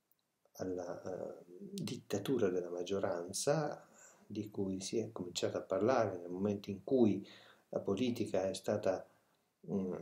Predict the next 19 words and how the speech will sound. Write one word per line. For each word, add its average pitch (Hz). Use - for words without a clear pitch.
governata 101
dal, 95
dalle 87
elezioni, 101
e -
quindi 104
i 107
politici 110
hanno 90
avuto 104
come 95
loro 101
prima 104
preoccupazione 101
quella 90
di 101
ingraziarsi 101
la 90
folla 87